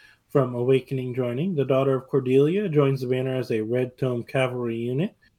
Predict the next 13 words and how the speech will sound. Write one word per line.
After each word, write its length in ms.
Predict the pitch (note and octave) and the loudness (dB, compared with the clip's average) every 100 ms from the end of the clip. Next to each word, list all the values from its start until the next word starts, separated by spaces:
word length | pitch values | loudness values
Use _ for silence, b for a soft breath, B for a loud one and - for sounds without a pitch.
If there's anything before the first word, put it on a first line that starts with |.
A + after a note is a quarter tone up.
| b b b | b b b
She 200 | - D3+ | -4 0
wields 360 | C3+ C3+ C3 - | 6 4 4 -4
the 200 | B2 A2 | -8 -2
Gulen 440 | A#2+ C#3 D3 C#3+ | 4 4 4 0
Combi 560 | C#3 C#3+ C#3 C3+ B2 A#2 | 0 0 0 0 -2 -2
A, 340 | A#2 C#3+ G3 F#3+ | -2 -2 -4 -4
which 320 | C#3 A#2 - | -2 -2 -2
boosts 360 | C#3 C3+ - - | -2 -2 -4 -4
her 280 | C3 A#2+ A#2 | -2 0 -4
special 440 | - C#3+ C#3 C#3 | -4 -4 -2 -4
activation 600 | B2+ B2+ B2 B2+ C3+ F3+ D3 | -4 -8 -4 -4 -2 -4 -4
by 160 | A#2+ | -4
one 380 | A2+ B2 D3 | -4 -4 -4